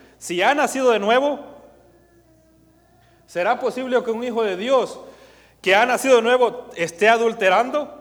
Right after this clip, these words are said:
Pues nosotros, yo no voy a apuntar a nadie, porque si el Señor sacara mis obras aquí, yo creo que todos saldríamos avergonzados. Pero ¿será posible que un hijo de Dios todavía tenga que vivir en lo que vivía el pasado?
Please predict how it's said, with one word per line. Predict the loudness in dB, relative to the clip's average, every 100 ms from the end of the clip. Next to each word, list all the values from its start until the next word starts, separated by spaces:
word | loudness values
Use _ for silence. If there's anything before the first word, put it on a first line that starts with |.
| -20 _ _ -8
Pues | -6
nosotros, | -6 -4 -4 -4 -8 -14
yo | -10 -6
no |
voy | -2 -2
a |
apuntar | -4 -6 -4
a | -4
nadie, | -2 -4 -6 -16 -20 -14
porque | -12 -12 -10
si | -10
el |
Señor | -8 -6 -4
sacara | -2 0 -2
mis | -4 -4
obras | -4 -4 -6
aquí, | -8 -8
yo | -10 -8
creo | -8
que | -8 -8
todos | -4 -4
saldríamos | -4 -6 -6 -8 -8
avergonzados. | -8 -8 -4 -4 -4 -14 -20 -20 _ _ _ _ _ _ _ _ _ _ _ -8
Pero | -4 -4
¿será | -2 -4 -4
posible | -6 -6 -6 -6
que | -4
un | -4
hijo | -4 -6
de | -4
Dios | -4 -2
todavía | 0 0 0 -4
tenga | -2 -2 0
que | 0
vivir | -2 -2 -2
en | -4
lo |
que | -4
vivía | -6 -4 -2
el | -2
pasado? | -4 -2 -2 -4